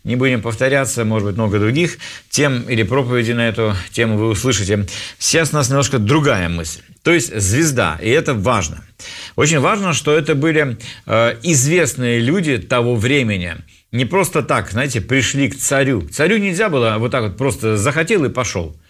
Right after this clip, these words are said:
Да, и к нему надо было, э, иметь определенный доступ. И вот они пришли, ну, и они, э, наверное, были известны,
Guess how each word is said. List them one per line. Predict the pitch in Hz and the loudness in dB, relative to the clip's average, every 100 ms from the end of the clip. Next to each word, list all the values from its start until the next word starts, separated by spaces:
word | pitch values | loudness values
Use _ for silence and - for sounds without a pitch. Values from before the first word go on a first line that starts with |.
| _ _ _ | _ _ _
Да, | 95 127 | 0 2
и | 160 | 2
к | 110 | 0
нему | 120 143 | -2 0
надо | 165 156 143 | 0 2 2
было, | 135 131 120 - - - | 2 2 0 -6 -18 -8
э, | 104 110 | -2 0
иметь | 139 123 | 0 -2
определенный | 98 143 139 123 | 0 2 2 0
доступ. | 95 160 135 - 76 - | 0 2 0 -2 -10 -6
И | |
вот | 101 113 | -2 2
они | 123 120 | 2 0
пришли, | 98 113 104 117 190 202 170 80 80 85 | 0 -2 0 0 0 -2 -4 -10 -10 -6
ну, | 104 104 92 90 95 | 0 2 2 0 -2
и | 101 101 | 2 2
они, | 107 117 117 87 - - - | 2 2 -2 -4 -16 -20 -8
э, | 98 95 95 98 | -2 2 2 2
наверное, | 120 151 120 104 | 2 2 2 0
были | 98 107 98 | 0 0 0
известны, | 87 104 170 170 160 135 | 0 0 0 -2 -4 -4